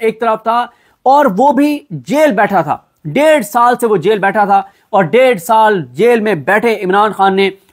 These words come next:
पूरे निजाम को लिटा दिया है, पूरे निजाम को इमरान खान ने शिकस्त दी है। जिस तरह से इमरान खान की कॉल पर तहरीक इंसाफ के कारकुन जो हैं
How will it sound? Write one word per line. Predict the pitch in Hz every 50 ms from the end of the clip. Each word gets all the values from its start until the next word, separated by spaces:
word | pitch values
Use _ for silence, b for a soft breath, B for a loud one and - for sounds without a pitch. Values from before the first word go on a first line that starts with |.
| _ -
पूरे | 294 294 294 294 285 277 262
निजाम | 226 190 175 175 156 196 240 247 247 240 220 196
को | - 220 214
लिटा | 185 160 151 160 165 - 240 226 220 202
दिया | 175 196 196 175
है, | 180 175
पूरे | 233 - 254 262 254 247 208
निजाम | 170 160 180 180 277 269 269 233
को | 196 220
इमरान | 190 185 190 190 170
खान | 180 196 180
ने | 180
शिकस्त | 170 - 180 190 185 180 -
दी | 180 175
है। | 175 170 175 170 b b b b b b 147
जिस | 147 226 269 262 -
तरह | 233 214 214 220
से | 220 226
इमरान | 190 180 180 202 214 202
खान | 185 202 190 175
की | 175 160
कॉल | - 214 214 220
पर | - 214 190
तहरीक | 160 - 175 190 175 202
इंसाफ | 190 165 214 214 208 208
के | - 170
कारकुन | - 175 190 190 196 196 160
जो | 185 185
हैं | 190